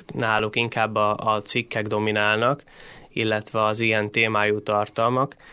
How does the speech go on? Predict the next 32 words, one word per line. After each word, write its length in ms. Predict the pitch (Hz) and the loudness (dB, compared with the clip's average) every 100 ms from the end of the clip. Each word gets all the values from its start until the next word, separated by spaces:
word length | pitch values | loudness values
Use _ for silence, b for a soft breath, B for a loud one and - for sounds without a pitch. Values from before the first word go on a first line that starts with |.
| B | B
Ezért 420 | - 139 143 127 | -2 0 0 0
is, 240 | 131 127 - | 0 2 2
ö, 200 | 127 120 | 2 2
nehéz 320 | 127 131 120 | 2 2 0
az 120 | 117 | 0
oldal 280 | 123 120 110 | 0 2 0
működtetése, 840 | 113 135 139 131 127 123 127 135 | 0 0 0 -2 -2 0 2 2
mert, 320 | 123 120 - | 0 -2 -2
ö, 300 | 123 117 117 | 0 2 2
nem 240 | 117 117 113 | 2 0 0
csak, 320 | - 113 - | -2 -2 -2
ö, 200 | 117 110 104 | -4 -2 0
egy 240 | 107 104 | 0 0
célkorosztályunk 880 | - 110 104 113 110 - 113 113 117 | 0 0 0 -2 -2 -2 0 0 0
van, 140 | 113 | -2
nem 180 | 113 110 | 0 -2
csak 280 | 110 107 107 | -2 -2 -2
az 440 | 110 107 104 104 | 0 0 0 -2
egyetemisták 1040 | 110 110 107 110 110 107 - 113 104 104 - | -2 -2 -2 -2 0 0 0 0 0 0 -4
vagy 480 | 113 107 104 104 107 | -4 -2 -2 -2 -2
a 260 | 104 101 | -4 -4
középiskolások 960 | - 113 107 104 107 - 110 107 - 113 | -4 -2 -2 0 0 0 0 0 -2 -4
rétegére 480 | 113 110 113 110 104 | -4 -4 -2 -2 -2
koncentrálódunk, 1080 | - 117 120 127 127 123 120 120 117 113 117 | -2 -4 -2 -4 -2 0 0 0 0 -2 -2
hanem 280 | 117 113 110 | -4 -2 -2
úgy 220 | 110 - | -4 -2
unblock 440 | 110 107 107 104 | -2 -2 -2 -4
nullától 460 | 113 110 107 107 110 | -2 0 0 -2 -4
kilencvenkilencig 1040 | 107 107 107 - 107 113 107 104 104 107 | -4 -2 -2 -4 -4 -4 -4 -2 -4 -4
igyekszünk 460 | 107 104 101 - 107 | -4 -4 -4 -4 -4
tartalmat 500 | 107 104 - 107 107 | -4 -4 -4 -6 -4
szolgáltatni. 720 | - 113 - 117 110 - 120 | -6 -4 -4 -4 -6 -8 -10